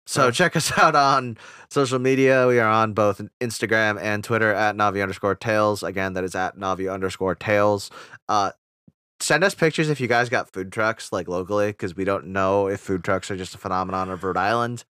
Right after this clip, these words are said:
Speaker 1: Like, I know that, like, they're in cities and shit, but, like, do your food trucks congregate in suburban neighborhoods?
Speaker 2: Yeah.
Speaker 1: 'Cause
Speaker 2: Like,
Speaker 1: we,
Speaker 2: like
Speaker 1: we
Speaker 2: they do around here.
Speaker 1: do like they do around here, 'cause we don't fucking know. I mean, I'm not complaining, 'cause, like, I had some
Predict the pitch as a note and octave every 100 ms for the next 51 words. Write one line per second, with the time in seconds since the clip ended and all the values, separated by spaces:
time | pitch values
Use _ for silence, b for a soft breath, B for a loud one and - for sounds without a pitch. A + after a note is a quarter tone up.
0 | B B B B - C#3 C3 D#3 D#3 C#3
1 | C3 A#2+ A2 F#2+ G#2+ G#2+ A2+ A2+ A2+ -
2 | A2+ G#2 F#2+ F#2 F2+ - B B B2+ A#2+
3 | B2+ - C3 B2+ - C3 G2 - A#2+ A2+
4 | A2+ A2 A#2 E2+ G2 - F#2+ G2 G2+ F#2+
5 | F#2+ G2+ A2 A2 A2 - _ _ C#3 C3+
6 | A#2+ _ _ - C#3 B2 A2+ B2+ B2 C3
7 | C3+ B2+ B2+ A#2+ B2+ C3 C#3+ C3 B2 B2+
8 | B2+ B2 A#2+ B2 B2 G#2+ A#2+ A#2 - A#2
9 | A2 G2 G#2 G#2+ G#2+ A2 G2 - A2+ B2
10 | A2 G2 A2 A#2+ B2 B2 A#2+ F#2+ F2+ -
11 | G2+ G#2 G#2 F#2